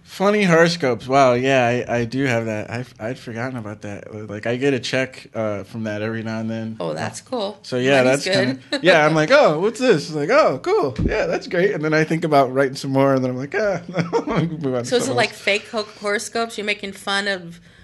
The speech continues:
Speaker 2: like, the horoscopes that
Speaker 1: Yeah.
Speaker 2: they normally send out?
Speaker 1: That's what it is, 'cause, you know, I
Speaker 2: I'm a
Speaker 1: read the
Speaker 2: Leo, so it's like,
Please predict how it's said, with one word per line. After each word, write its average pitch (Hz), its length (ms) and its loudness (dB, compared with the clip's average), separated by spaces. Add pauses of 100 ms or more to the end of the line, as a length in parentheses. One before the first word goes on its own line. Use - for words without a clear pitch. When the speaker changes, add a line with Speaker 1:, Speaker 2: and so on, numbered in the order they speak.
(200)
Speaker 2:
like, 185 220 -8
the 175 160 -6
horoscopes 185 760 -8
that 170 240 -8
Speaker 1:
Yeah. 214 420 6
Speaker 2:
they - 40 0
normally 185 240 -8
send 185 300 -8
out? 185 400 -6
Speaker 1:
That's 180 240 4
what 202 140 4
it 190 60 4
is, 175 260 2
'cause, 139 420 -6
you 147 80 -4
know, 147 80 0
I 139 80 4
Speaker 2:
I'm 233 120 2
a - 40 6
Speaker 1:
read 175 60 6
the - 20 2 (140)
Speaker 2:
Leo, 214 260 4
so 220 180 -6
it's 196 180 -8
like, 190 280 -6